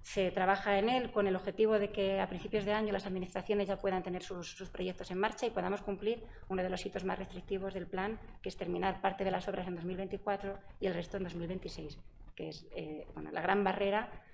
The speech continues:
para sacar esto adelante, especialmente al ser actuaciones sujetas a, a, a, como no puede ser de otra forma, a contratación pública. Estos son los datos. Yo, si queréis, en otra jornada los hablamos, porque también vamos a necesitar monitorizar,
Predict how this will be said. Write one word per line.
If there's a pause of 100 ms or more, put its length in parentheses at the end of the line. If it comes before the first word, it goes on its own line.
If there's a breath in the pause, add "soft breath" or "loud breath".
(120)
para
sacar
esto
adelante,
especialmente
al
ser
actuaciones
sujetas
a,
a,
a,
como
no
puede
ser
de
otra
forma, (240 loud breath)
a
contratación
pública. (480 loud breath)
Estos
son
los
datos.
Yo, (120)
si
queréis,
en
otra
jornada
los
hablamos,
porque
también
vamos
a
necesitar
monitorizar,